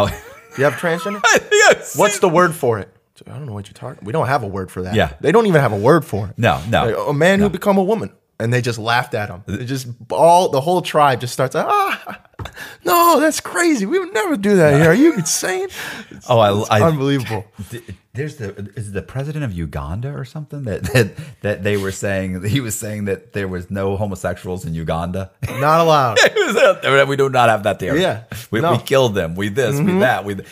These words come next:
Speaker 1: and they're like, "What? What? What?"
Speaker 2: Yeah, I can't believe
Speaker 1: It's like,
Speaker 2: you do that.
Speaker 1: "Stop, bro, stop. Don't be.
Speaker 2: <laughs> I
Speaker 1: You're
Speaker 2: can't
Speaker 1: being
Speaker 2: believe you
Speaker 1: silly.
Speaker 2: do
Speaker 1: You're,
Speaker 2: this.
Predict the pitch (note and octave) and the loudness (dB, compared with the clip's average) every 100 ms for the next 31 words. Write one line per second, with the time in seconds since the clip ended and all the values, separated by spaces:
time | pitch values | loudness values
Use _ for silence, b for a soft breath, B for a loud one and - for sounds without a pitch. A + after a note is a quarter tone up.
0 | B - G2+ F#2+ E2 E2+ A#2+ - B B | B -8 -4 -2 -2 0 0 0 B B
1 | - - - b - - - B2 F#3 A#3+ | -4 -6 -16 b -10 -10 -8 -4 -2 -4
2 | G#3 A#3+ - D#4+ D4 C#4+ - - - F4 | -8 -10 -6 -4 -2 -4 -6 -10 -8 -8
3 | E4 C#2+ - - - - F2 F2 E2 G2 | -10 -12 -12 -12 -12 -8 -6 -6 -8 -6
4 | G2+ - - F#2+ D#2+ - - F#2 F#2 A#2+ | -6 -8 -10 -10 -8 -8 -8 -6 -6 -4
5 | B2 G2+ D4+ C#4 F2+ E4 G3 G2 - | -4 -4 -4 -4 -4 -4 -4 -4 -12